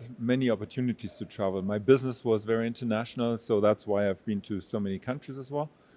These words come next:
Uh, but what makes it special for E O is that we meet each other on a different level. So, um, I've always found when I travel that I meet people and they,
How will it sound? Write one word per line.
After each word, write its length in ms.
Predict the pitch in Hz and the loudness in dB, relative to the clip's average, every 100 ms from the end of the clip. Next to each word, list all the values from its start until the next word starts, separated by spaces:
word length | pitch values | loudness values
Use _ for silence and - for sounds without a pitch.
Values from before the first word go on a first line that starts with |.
| _ _ _ - - - | _ _ _ -20 -20 -4
Uh, 260 | 110 110 113 | 0 0 -2
but 540 | 110 113 113 - - - - - | 0 4 4 2 -12 -20 -20 -10
what 640 | 113 117 123 - - - - - _ | 0 4 4 2 -10 -18 -20 -20 _
makes 380 | 117 120 131 - | 0 0 0 -6
it 100 | 107 | -16
special 400 | - 160 160 147 | 0 2 2 -4
for 300 | - 117 113 | -2 0 2
E 100 | 113 | 4
O 300 | 120 143 127 | 4 4 4
is 440 | 101 101 107 - - _ _ _ _ - 101 | 4 2 0 -6 -18 _ _ _ _ -12 -2
that 380 | 107 104 107 - | 0 2 -2 -4
we 120 | 117 | -2
meet 400 | 107 113 120 139 | 0 2 0 0
each 220 | 120 104 - | -2 -4 -2
other 320 | 107 113 117 | 0 0 0
on 140 | 107 | -2
a 60 | 107 | -4
different 380 | 98 110 117 95 | -4 -6 -6 -2
level. 320 | 101 98 85 85 - _ _ _ _ - | -2 -2 -6 -10 -20 _ _ _ _ -10
So, 540 | - 120 120 117 - - - - - | 4 6 8 6 0 -12 -16 -14 -6
um, 300 | 110 107 110 | -4 -4 2
I've 220 | 127 135 | 2 2
always 320 | 139 147 135 | 2 0 -2
found 440 | - 123 120 120 110 | -2 0 0 0 -2
when 120 | 110 | 0
I 140 | 104 | -2
travel 500 | 104 - 107 120 131 | -4 2 2 4 0
that 360 | 113 104 98 - - - - - - - - - - | 2 0 -2 -12 -20 -20 -20 -20 -20 -20 -20 -20 -6
I 100 | 113 | -2
meet 240 | 110 120 | -2 -2
people 300 | - 135 131 | -4 -4 -2
and 180 | 113 107 | -2 2
they, 360 | 104 101 98 | 4 4 2